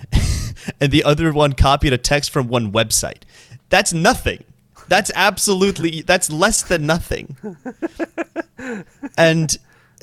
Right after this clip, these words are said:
Speaker 1: then on the other hand, Nanna ju-, like, wrote five pages of text. Like, how is this fair? Okay,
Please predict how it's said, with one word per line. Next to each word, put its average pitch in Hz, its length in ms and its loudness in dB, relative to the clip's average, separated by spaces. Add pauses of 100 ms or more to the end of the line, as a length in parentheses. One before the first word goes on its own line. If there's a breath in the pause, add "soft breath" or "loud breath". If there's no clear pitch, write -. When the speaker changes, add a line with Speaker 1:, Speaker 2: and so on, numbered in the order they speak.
(100)
Speaker 1:
then 214 280 2
on 202 80 4
the 208 100 0
other 220 220 2
hand, 175 380 -2 (180)
Nanna 196 460 2
ju-, 160 240 -2
like, 143 240 2
wrote 143 220 2
five 170 580 0 (140)
pages 160 420 2
of 104 140 -8
text. - 360 -2
Like, 123 100 0
how 175 160 4
is 180 120 0
this 202 220 0
fair? 139 500 0 (760 loud breath)
Okay, 95 240 -4